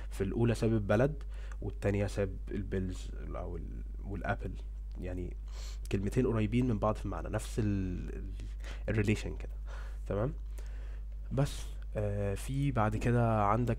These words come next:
جزء من philosophy، البوليزمي برضو اسمها ميتونيمي، ان انت لما تتكلم، مش متأكد كان اسمها، كنا خدناها في اللغة العربية قبل كده، بس مش فاكر اسمها ايه بالظبط. آه، بس هي، آم، اللي هو لما اكون بتكلم على حاجة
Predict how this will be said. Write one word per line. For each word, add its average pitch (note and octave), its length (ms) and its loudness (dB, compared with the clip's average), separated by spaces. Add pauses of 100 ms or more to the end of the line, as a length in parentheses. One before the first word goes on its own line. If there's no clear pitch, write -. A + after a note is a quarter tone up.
جزء A2 180 0
من G2+ 60 0
philosophy، A2 480 0
البوليزمي G#2+ 580 2
برضو A2 520 0
اسمها A2 280 2
ميتونيمي، A2 440 2 (240)
ان G2+ 160 2
انت G2 240 0
لما G2 200 2
تتكلم، G#2+ 520 2 (460)
مش - 180 -4
متأكد - 420 -2
كان A#2 160 0
اسمها، A#2 420 2
كنا A#2 260 0
خدناها A#2 280 2
في C3+ 80 0
اللغة A2+ 200 2
العربية G#2 320 2
قبل G2 160 -2
كده، C3+ 240 2 (440)
بس - 140 -2
مش G2 100 -4
فاكر A2+ 200 0
اسمها G2+ 220 -2
ايه G2+ 120 -2
بالظبط. F#2 280 -4 (580)
آه، F#2+ 260 -2
بس F#2+ 260 -4
هي، G2+ 400 2
آم، F#2 840 -2 (320)
اللي G2+ 180 0
هو A2+ 180 4
لما G#2+ 180 2
اكون A#2 200 0
بتكلم A2 420 4
على G2 160 6
حاجة B2+ 420 4